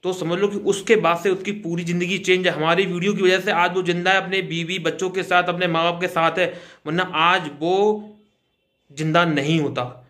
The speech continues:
और परिवार में क्या खुशी का माहौल है, और वो किस तरह से बाहर निकल गए हैं सिर्फ हमारे video को देखने के बाद।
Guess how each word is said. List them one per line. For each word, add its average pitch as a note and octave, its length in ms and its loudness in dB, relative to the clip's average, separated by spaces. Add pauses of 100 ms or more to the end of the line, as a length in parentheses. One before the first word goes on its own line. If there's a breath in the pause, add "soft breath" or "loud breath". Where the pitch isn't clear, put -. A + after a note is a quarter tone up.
(180 soft breath)
और C#3+ 60 -6
परिवार D#3+ 600 2
में F#3 260 -6
क्या F3+ 120 0
खुशी F3 320 -4
का F#3 120 0
माहौल E3+ 320 0
है, G3+ 240 -2 (160 loud breath)
और D3+ 300 -2
वो A#3 400 2 (180)
किस C4 240 -2
तरह G3+ 160 4
से G#3+ 120 0
बाहर E3+ 380 2
निकल E3 260 0
गए G3 220 0
हैं G#3+ 500 -6
सिर्फ G#3+ 140 0
हमारे F3 400 2
video E3 360 -2
को G3+ 100 2
देखने E3 460 -2
के D3 80 -2
बाद। B2 340 -6